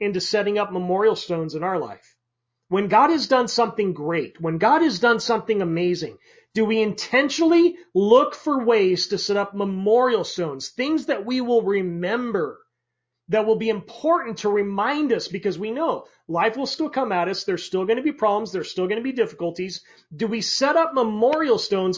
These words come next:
along the way so that when those things come, we can look back to those things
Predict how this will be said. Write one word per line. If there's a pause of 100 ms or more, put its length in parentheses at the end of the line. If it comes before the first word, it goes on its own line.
along
the
way (160)
so
that
when
those
things
come,
we
can
look
back
to
those
things